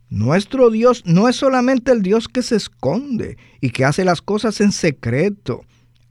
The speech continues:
Además, es un Dios de propósito.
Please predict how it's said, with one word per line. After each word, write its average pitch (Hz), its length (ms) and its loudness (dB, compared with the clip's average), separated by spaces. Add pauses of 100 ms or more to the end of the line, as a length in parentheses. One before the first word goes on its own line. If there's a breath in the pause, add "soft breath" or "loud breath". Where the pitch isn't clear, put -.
(100)
Además, 110 800 -2 (100)
es 135 220 0
un 131 240 2
Dios 214 500 2
de 208 220 -2
propósito. - 1120 -2